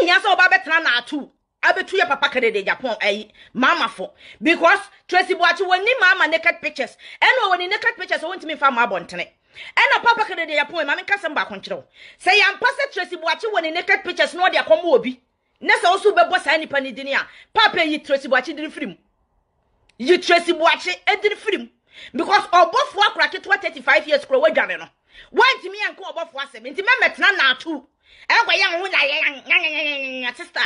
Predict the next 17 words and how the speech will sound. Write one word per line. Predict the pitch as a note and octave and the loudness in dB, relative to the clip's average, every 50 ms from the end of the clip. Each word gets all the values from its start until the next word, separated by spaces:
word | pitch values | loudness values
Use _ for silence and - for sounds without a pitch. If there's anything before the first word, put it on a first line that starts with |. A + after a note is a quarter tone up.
| E3+ F3 F#3 | -4 -2 0
bra. | C4+ D4+ C#4 A#3 - - _ _ _ _ _ _ _ _ _ _ _ _ _ _ | 0 2 2 0 -2 -6 _ _ _ _ _ _ _ _ _ _ _ _ _ _
Papa. | - F#4 E4+ - - D4 C4 B3+ - - _ _ _ _ _ _ _ _ _ _ _ _ _ | -2 -2 -2 0 0 -2 -2 -2 -2 -8 _ _ _ _ _ _ _ _ _ _ _ _ _
Ɛnkɔtena | - D4 F4+ F#4 F#4 F#4+ F#4+ - G4 G#4+ B4 C5 | 0 2 2 2 2 0 0 0 2 2 4 4
na | A4+ F4 E4 | 4 4 2
ato | D#4+ - G#4+ G4 - | 4 2 2 2 2
nkɔ | E4+ D4 - | 0 0 0
kasa | - F#4+ F#4 F4 D4+ | 0 -2 -2 0 -2
like | D4 C#4+ C#4+ C4 | 2 2 2 0
sɛ | C#4+ C4+ - F#4 - | 0 -2 -2 -2 0
deɛ | D#4 | 2
wɔyɛ | D4+ D#4 D#4+ D#4 C#4+ | 0 0 0 0 0
wo | E4 D#4+ C4+ | 0 0 0
ho, | - D4 D4+ D4 - | 0 -2 -6 -6 -8
woyɛ | F4 F4 E4+ E4+ E4+ - | -6 -2 0 0 0 0
ka | - C#4 | -2 -2
dɛdɛdɛdɛ. | C4+ C#4 C4+ C4 C4 A#3+ C4 A#3+ B3+ B3+ B3 A#3 - - _ _ _ _ _ _ _ _ _ _ _ - | 0 0 0 0 0 -2 -2 -4 -4 -4 -4 -6 -6 -8 _ _ _ _ _ _ _ _ _ _ _ 0
Papa, | - A4+ A4 - F4 E4+ | 2 2 2 4 2 0